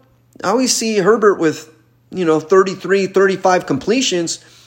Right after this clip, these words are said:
and it's like three hundred and ten yards, three hundred twenty yards. Like, fuck, dude, you got Herbert. Throw it down the field. 'Cause I saw this with Lombardi, with Stafford and Calvin Johnson. He, he, like, wanted them to be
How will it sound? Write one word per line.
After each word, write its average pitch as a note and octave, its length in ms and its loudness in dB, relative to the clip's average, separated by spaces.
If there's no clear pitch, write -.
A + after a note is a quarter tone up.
and D#3 120 0
it's D#3+ 140 0
like D#3+ 220 2
three F#3+ 180 0
hundred G3 200 2
and E3+ 120 -2
ten G3+ 200 -2
yards, G#3 500 -2
three F3 160 -2
hundred F#3+ 240 0
twenty G3 280 -4
yards. F#3 380 0
Like, B2+ 240 -2
fuck, D#4+ 320 -2
dude, G#3 240 0
you G#3 60 -6
got D#4 180 2
Herbert. B3 440 -2
Throw A#3+ 220 4
it G#3 80 -8
down B3+ 200 2
the A#3 80 -2
field. B3 360 -6
'Cause A2 120 -12
I B2+ 80 0
saw F3+ 240 0
this G#3 240 -2
with F3 240 -4
Lombardi, F3+ 460 4
with E3 140 0
Stafford F#3+ 520 2
and D3+ 140 -2
Calvin F#3 320 0
Johnson. E3 380 0
He, D3 180 2
he, E3 160 -4
like, E3+ 180 2
wanted F#3+ 280 0
them F#3 180 0
to E3+ 80 0
be F3+ 340 -4